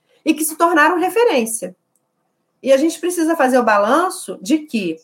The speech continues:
a escolha por atuar dentro de uma política de conciliação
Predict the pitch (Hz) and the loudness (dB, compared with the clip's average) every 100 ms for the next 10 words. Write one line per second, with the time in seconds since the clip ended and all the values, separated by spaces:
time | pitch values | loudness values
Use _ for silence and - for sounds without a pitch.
0 | _ _ _ - 180 - - - 254 220 | _ _ _ 0 2 0 -8 -2 0 0
1 | 226 302 466 - _ _ _ - _ _ | 0 0 -2 -12 _ _ _ -20 _ _
2 | _ - 285 277 302 349 254 196 180 180 | _ -2 2 2 2 2 2 2 -2 -10
3 | 202 247 247 277 285 294 247 233 - 226 | -2 -2 2 -2 2 2 2 0 -2 -4
4 | 226 254 285 269 220 226 - 202 302 359 | 0 -2 0 0 0 -2 -2 0 0 -2
5 | 226 | -10